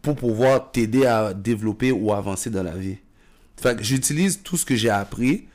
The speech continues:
Puis oui, j'étais jolet, oui, j'étais coquille, puis oui, j'étais bon. Mais il y en a, tu sais, on était toute une gang de gars qui étaient bons.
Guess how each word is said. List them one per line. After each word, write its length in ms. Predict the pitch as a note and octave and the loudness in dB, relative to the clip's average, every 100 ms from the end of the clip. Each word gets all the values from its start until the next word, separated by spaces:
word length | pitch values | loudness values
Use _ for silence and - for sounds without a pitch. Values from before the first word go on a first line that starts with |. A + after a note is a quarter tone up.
| - - | -14 0
Puis 100 | G#3+ | 4
oui, 320 | F4 C#4+ A2 | 6 6 2
j'étais 320 | A2+ A2+ A#2 | 0 0 0
jolet, 320 | A2+ A2+ B2+ B2 | 0 2 4 4
oui, 180 | G#3+ | 4
j'étais 280 | G#3+ A#2+ A#2 | 2 2 -2
coquille, 400 | A#2+ A#2 - C3 - - | 0 -2 0 -4 -4 -12
puis 100 | - | -2
oui, 160 | F#3 D#4+ | 4 4
j'étais 280 | G3+ - A#2 | 4 2 0
bon. 320 | G#2+ C#3 A2 - - _ _ _ - | 2 2 2 -4 -20 _ _ _ -2
Mais 80 | A#2+ | 2
il 40 | |
y 40 | |
en 80 | B2+ | 2
a, 60 | C3 | 0
tu 180 | - A3+ | 2 2
sais, 140 | G#3 | 2
on 100 | C3 | 2
était 220 | C3 C3 E3 | 2 2 2
toute 240 | B3 F#3+ | 0 2
une 200 | C3+ A2 | 2 2
gang 300 | A#2+ E3 C3+ | 2 2 2
de 80 | A2 | 0
gars 200 | G2 C3 | 0 -2
qui 120 | B2+ | -2
étaient 180 | G2+ F2+ | -4 -4
bons. 320 | F2+ A#2 G#2+ | 0 0 0